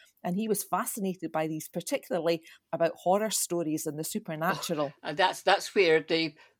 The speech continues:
Speaker 2: epic poem that he wrote, Tam O'Shanter, which is recited at Burns Nights across the world, is a horror story, a supernatural story that was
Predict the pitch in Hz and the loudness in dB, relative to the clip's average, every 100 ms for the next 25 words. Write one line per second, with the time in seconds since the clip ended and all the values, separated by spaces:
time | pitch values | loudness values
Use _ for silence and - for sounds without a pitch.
0 | - _ 220 269 302 - - 190 170 147 | -20 _ 8 8 0 -2 2 4 4 2
1 | 147 - 160 147 - - 202 175 151 185 | 0 -2 -2 0 -2 -2 0 2 0 2
2 | 175 190 - 139 139 151 - - - - | 2 2 -4 -4 -2 -4 -4 -10 -10 -16
3 | - 165 151 160 - 202 214 202 156 - | -6 -4 -2 -4 2 2 2 -2 -2 0
4 | 180 175 180 151 170 156 - - - - | 4 4 2 -4 0 0 0 -10 -12 -10
5 | - - 196 165 - 165 156 202 185 135 | -10 -2 0 0 -2 -2 2 4 4 0
6 | 123 - - - - 170 156 - 196 190 | -6 -18 -18 -18 -4 -4 -4 -2 -2 2
7 | 240 269 247 - - 180 160 160 165 - | 2 4 2 0 0 0 0 -4 -4 -4
8 | 277 233 190 - - 170 160 185 170 165 | -2 0 0 0 -2 -8 -6 -4 -2 -2
9 | 165 170 170 | -4 -6 -8